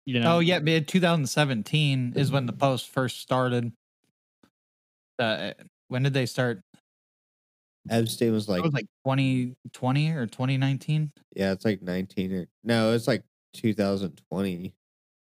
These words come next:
Speaker 2: Mm.
Speaker 1: It was during the pandemic.
Speaker 2: Oh, okay.
Speaker 1: But it was,
Speaker 2: Mm.
Speaker 1: like, the beginning of the pandemic.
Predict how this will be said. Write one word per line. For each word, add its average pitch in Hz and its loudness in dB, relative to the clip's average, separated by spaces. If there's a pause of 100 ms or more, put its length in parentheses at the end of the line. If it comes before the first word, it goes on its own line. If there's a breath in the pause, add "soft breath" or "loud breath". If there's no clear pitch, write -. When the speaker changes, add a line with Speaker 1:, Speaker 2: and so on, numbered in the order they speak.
(440)
Speaker 2:
Mm. 107 -2 (140)
Speaker 1:
It - -4
was 147 -2
during 185 0
the 113 0
pandemic. 104 -4 (1200)
Speaker 2:
Oh, 135 2
okay. 107 -4 (800 soft breath)
Speaker 1:
But 170 4
it 185 4
was, 180 2
Speaker 2:
Mm. 196 0
Speaker 1:
like, 190 2
the 180 2
beginning 147 2
of 123 0
the - -6
pandemic. 110 -2